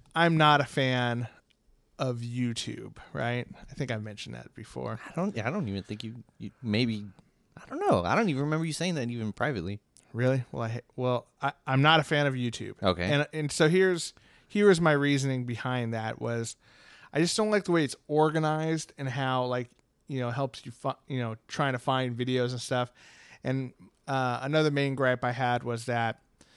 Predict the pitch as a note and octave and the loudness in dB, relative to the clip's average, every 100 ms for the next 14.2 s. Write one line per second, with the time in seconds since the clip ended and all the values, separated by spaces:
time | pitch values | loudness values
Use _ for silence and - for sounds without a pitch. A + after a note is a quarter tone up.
0 | - - - C3+ C3 - G3+ E3 D#3 D3+ | -20 -18 -4 0 0 2 4 4 4 2
1 | D#3 C#3+ - C3+ C3+ B2+ - - C3+ B2 | 0 -2 4 6 8 6 0 -6 -2 0
2 | A#2+ A#2+ A#2+ - C#3+ C#3+ C#3+ C3+ - C3 | 0 -2 -2 2 4 6 6 6 4 2
3 | B2 B2 A#2+ A#2+ A#2+ _ _ _ - - | 4 4 2 0 -4 _ _ _ -12 -6
4 | G#2+ G#2 - - F#2 - G2 - - B2 | -6 -8 -14 -14 -14 -14 -16 -16 -10 -6
5 | A#2 A#2+ _ _ _ _ - - - - | -4 -6 _ _ _ _ -20 -20 -20 -12
6 | C3+ C3 B2+ A#2+ A2+ A2+ _ _ _ _ | -2 0 0 -2 -6 -12 _ _ _ _
7 | - C#3+ D3+ F3+ G3+ - D#3+ D3+ D3+ D3 | -6 -2 2 4 4 0 2 4 6 6
8 | A#2+ A2+ C3+ C3 C#3 D#3+ D3+ C#3 C3+ C#3 | 4 -2 0 2 0 0 -2 0 2 0
9 | - A#2+ - C3 D3+ - - - - _ | -2 -6 0 2 2 0 -4 -6 -12 _
10 | _ _ - C#3+ C3 D#3 D3+ D3 C#3 C3+ | _ _ -2 0 4 6 6 6 6 4
11 | B2 - D3 - C#3+ C3 C3 D3 C3 B2+ | 2 -4 -14 -4 -2 -2 0 2 4 4
12 | C3 B2 B2+ A#2+ - _ _ _ _ D3 | 0 -2 -4 -4 -8 _ _ _ _ 2
13 | C#3 D#3 D3+ C#3+ C#3+ C#3+ C3+ C#3 C3 B2 | 4 6 8 6 6 4 4 4 4 2
14 | C3 | -2